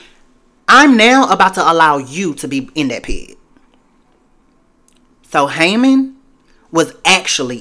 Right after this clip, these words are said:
impaled, pierced on that same seventy-five foot sharpened pole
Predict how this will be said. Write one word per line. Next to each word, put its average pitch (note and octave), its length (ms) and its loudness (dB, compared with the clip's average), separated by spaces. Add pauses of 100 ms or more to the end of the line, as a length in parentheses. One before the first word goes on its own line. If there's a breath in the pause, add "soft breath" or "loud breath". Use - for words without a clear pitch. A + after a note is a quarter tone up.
impaled, C3+ 760 -6 (200)
pierced - 580 -6 (340 soft breath)
on E3+ 200 0
that D3 180 -4
same A#3+ 540 0
seventy-five G3+ 1000 2
foot - 500 -2
sharpened E3+ 540 -2
pole C#3+ 440 0